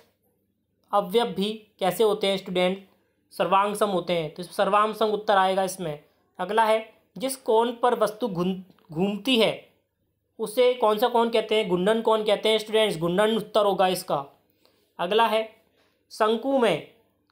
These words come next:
कितने पृष्ठ होते हैं स्टूडेंट? दो होते हैं शंकु में पृष्ठ, एक तो पूरा ये वाला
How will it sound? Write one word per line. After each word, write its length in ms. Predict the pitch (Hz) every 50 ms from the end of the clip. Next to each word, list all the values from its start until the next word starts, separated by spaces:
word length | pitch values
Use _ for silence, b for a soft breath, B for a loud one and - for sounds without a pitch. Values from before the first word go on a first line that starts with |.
| _ _ -
कितने 240 | 214 196 - - 262
पृष्ठ 260 | 247 254 247 233 240
होते 200 | 226 208 208 214
हैं 100 | 233 233
स्टूडेंट? 340 | 226 226 233 202 214 220 214
दो 300 | 190 165 190 208 226 220
होते 200 | 208 208 214 220
हैं 120 | 214 240
शंकु 300 | 233 233 220 220 214 220
में 140 | 233 226 220
पृष्ठ, 340 | 226 214 202 - - - - _ _ _ _ _ _ _ _ _ _ _ _ _ _ -
एक 260 | 196 208 214 - -
तो 60 | 247
पूरा 280 | 226 233 233 214 220 220
ये 160 | 202 202 226
वाला 360 | 226 233 226 226 226 233 233